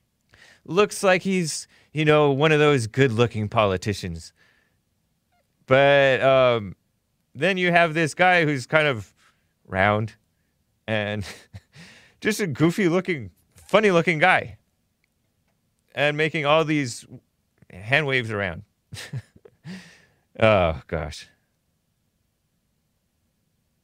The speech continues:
Uh, anyways, so that's Gavin Newsom. And by the way, I don't really know that that's, he had to, tr-, they had to drive those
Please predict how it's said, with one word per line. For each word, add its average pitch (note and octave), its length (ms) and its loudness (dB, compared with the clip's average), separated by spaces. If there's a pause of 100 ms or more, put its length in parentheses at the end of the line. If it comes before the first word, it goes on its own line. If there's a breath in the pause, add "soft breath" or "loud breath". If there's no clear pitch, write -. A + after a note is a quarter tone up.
(1040)
Uh, C#3 260 4
anyways, A2 600 0 (320)
so E3 220 2
that's F#3 380 2
Gavin D#3+ 460 0
Newsom. C#3 380 -4 (640 loud breath)
And D#3 260 2
by F#3+ 160 4
the G3+ 80 0
way, E3 160 2
I C3+ 120 2
don't D3 240 -6
really A2 320 -6
know C#3 340 -4
that B2 160 -4
that's, - 500 -4 (1040)
he E3 140 -2
had F3+ 160 2
to, C#3+ 100 -4
tr-, - 300 -12
they C3+ 300 -2
had F3 160 2
to D3 100 -2
drive C#3+ 400 2
those D3 540 -2